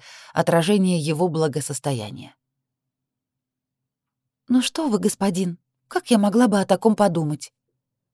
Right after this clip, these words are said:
Усмехаясь, достаю сережки, возвращая ему коробочку. "Я ведь всего лишь мою полы в вашем доме.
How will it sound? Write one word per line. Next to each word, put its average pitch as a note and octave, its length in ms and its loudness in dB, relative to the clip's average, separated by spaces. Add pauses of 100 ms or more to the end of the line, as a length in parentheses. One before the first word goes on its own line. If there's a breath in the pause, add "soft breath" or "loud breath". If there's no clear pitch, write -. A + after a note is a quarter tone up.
(260)
Усмехаясь, D#3+ 600 -4
достаю D3+ 420 0
сережки, F#3+ 460 0
возвращая D3+ 500 -2
ему D3+ 280 -4
коробочку. A#2+ 600 -6 (1160)
"Я A3 180 2
ведь G#3+ 160 -4
всего A#3 280 2
лишь A3 220 2
мою A3+ 220 4
полы A#3 280 2
в F#3+ 40 -4
вашем E3+ 300 -4
доме. D#3 300 -6